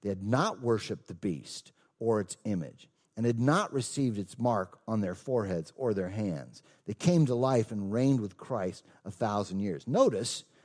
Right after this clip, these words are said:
the thousand years comes after the Antichrist and the mark of the beast and all that stuff.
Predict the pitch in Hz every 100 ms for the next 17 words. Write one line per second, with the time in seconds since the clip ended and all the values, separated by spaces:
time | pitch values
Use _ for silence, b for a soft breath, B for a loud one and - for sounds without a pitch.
0 | b - 110 202 214 160 131 139 185 123
1 | 113 - 165 151 120 - 185 226 - -
2 | 113 107 117 b b b b b b 139
3 | 147 175 170 147 - 117 107 110 - -
4 | b 131 131 131 147 143 143 120 110 110
5 | 110 123 110 107 113 113 - 214 117